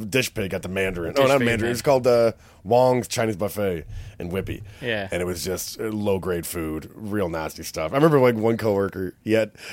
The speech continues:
Speaker 1: I was, I only did, like, two shifts, and one guy, he, uh, opened up the filter that did all the dishwater, <laughs> the filter, and barfed all over it. <laughs> It's like, and he cracked it open. It was so bad. <laughs> And there's guys back there just cooking in their gitch, just wearing just, just briefs.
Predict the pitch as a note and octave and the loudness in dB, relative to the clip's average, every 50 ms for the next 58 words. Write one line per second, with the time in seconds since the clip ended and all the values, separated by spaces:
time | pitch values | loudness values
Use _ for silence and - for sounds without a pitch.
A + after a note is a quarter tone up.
0 | - - - - G2+ A2 A#2+ - D#3 D#3+ E3+ G3 G3 D3+ B2 C#3 A2+ A2 F#2+ - | -16 -10 -2 2 2 2 4 6 8 8 8 8 6 6 4 4 4 2 0 -2
1 | - G2 E2+ - - F#2+ E2+ F2 G2 F#2 F#2+ G2+ G#2 F#2+ F#2+ F#2 F#2 F#2+ F#2+ F#2+ | -4 -8 -8 -4 -4 -4 -4 -4 -6 -4 -2 -2 0 0 0 0 0 0 0 -2
2 | F2 F2 E2+ - - G#2 G2 F2 G#2 F#2+ G2+ - - E2+ E2+ D#2+ D#2 D#2 D2 - | -2 -2 -4 -6 -6 -8 -6 -4 -4 -4 -4 -6 -6 -6 -6 -4 -4 -6 -8 -10
3 | - - - G2+ G#2 A2+ - C3+ C3 C#3+ D#3+ E3+ - G#2+ G2 E2 F#2 A2 F#2+ G#2+ | -14 -6 -4 -2 -2 0 0 0 0 0 -4 -4 -6 -6 -4 0 0 0 2 2
4 | G#2 F#2+ F2+ D#2 G2+ A2 - A#2+ A2+ A#2 A2+ A2+ A#2 A2+ D3+ - - - - - | 0 0 -2 -2 -4 -4 -2 0 0 0 0 0 -4 -6 -10 -14 -20 -10 -4 -2
5 | A#3+ D3+ - E3 - - - B3+ - C#3 - D#3 - - - - G#2+ - - A#2 | 0 0 -2 -2 -8 -10 -8 -6 -6 -4 -4 -4 -6 -6 -8 -10 -12 -10 -4 -4
6 | A#2 A#2 - - - - A#2+ A2+ G#2 G2+ A#2 A2 A2+ C3+ C3 C#3 - - F3 - | -4 -4 -4 -6 -4 -2 -2 -2 -2 -2 -4 -4 -4 -6 -6 -6 -4 -4 -4 -4
7 | - - F#3 D#3 - - D#3 - - C3+ C#3 A#2 - C3 A2+ A#2+ A2+ B2 A2 G#2+ | -4 -6 -6 -6 -4 -4 -4 -4 -4 -6 -6 -4 -2 -2 0 0 -2 -4 -4 -4
8 | G#2+ A2+ - B2+ B2 A2+ A2 G#2+ - - C3 A2+ A2+ F#2+ - G2+ F#2 F2+ F#2+ G#2 | -4 -4 -4 -6 -6 -6 -6 -6 -6 -6 -6 -6 -6 -4 -4 -2 -2 -2 -2 -4
9 | G#2 - _ - - _ _ - - _ _ - - _ - - - - - - | -6 -8 _ -18 -20 _ _ -20 -20 _ _ -20 -18 _ -16 -14 -10 -10 -10 -4
10 | - - F#3 E3 D#3+ D3+ D3 B2+ C3 C3 B2 C#3 B2 - C#3 C3+ C3 C3+ - - | 0 2 2 2 4 6 6 6 6 6 4 2 4 4 2 2 2 0 0 0
11 | - C3 - C3 A#2 A2+ G#2+ G2+ F2 E2 D#2+ F#2 G2+ A#2 - - - A#2 A2+ G#2+ | 0 0 2 2 0 2 0 -2 -2 -4 -4 -4 -4 -4 -6 -4 -4 -4 -2 2
12 | A2+ A#2 A#2 A2+ A2 A#2 - - G#2 G2 F2 B2 C3+ - G2+ F2 G2+ G2+ G2 A#2 | 4 6 6 6 4 2 -2 -4 -8 -2 2 2 2 2 0 -4 -4 -2 -2 -2
13 | D#3 - - - | -2 -2 -4 -4